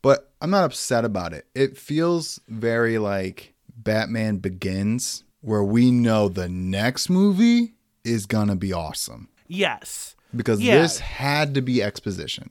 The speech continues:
Speaker 1: We had to know the characters. We had to get introduced to everybody. We have to learn the tendencies. But this next movie is gonna be sweet.
Speaker 2: Yeah, and, like, nothing real, like, things happen in this movie, obviously, duh.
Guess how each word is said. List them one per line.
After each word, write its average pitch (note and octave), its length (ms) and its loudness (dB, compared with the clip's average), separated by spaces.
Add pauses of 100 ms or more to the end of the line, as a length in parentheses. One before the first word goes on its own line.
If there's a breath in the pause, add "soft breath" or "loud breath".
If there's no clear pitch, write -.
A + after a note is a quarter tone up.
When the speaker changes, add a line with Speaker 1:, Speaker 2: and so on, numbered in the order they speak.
(140)
Speaker 1:
We G2 160 -6
had A#2 360 0
to C3 60 0
know C3 160 2
the B2 100 -2
characters. G2 560 2
We F2+ 120 -6
had F#2 180 -4
to G#2+ 80 2
get A2+ 160 0
introduced B2 540 -4
to D#2+ 60 -4
everybody. G2 600 -2 (320 soft breath)
We G2 80 -8
have G2 140 -4
to A2+ 80 -4
learn G#2 240 0
the A2 80 0
tendencies. F#2 680 -4 (200)
But - 140 -12
this - 220 -12
next A2 520 -2
movie F2+ 260 -6
is - 80 -12
gonna D2 160 -12
be - 80 -18
sweet. - 320 -12 (420)
Speaker 2:
Yeah, A3+ 300 0
and, A3+ 180 -4
like, A#3+ 380 -6 (180)
nothing F#3+ 720 -6 (160)
real, D3+ 640 -8
like, F#3 160 -4 (420 soft breath)
things C#4+ 340 -2
happen F#3+ 280 2
in E3 80 -6
this D#3+ 180 -10
movie, F3 360 -4 (100)
obviously, D#3+ 480 -2
duh. A#2 400 -4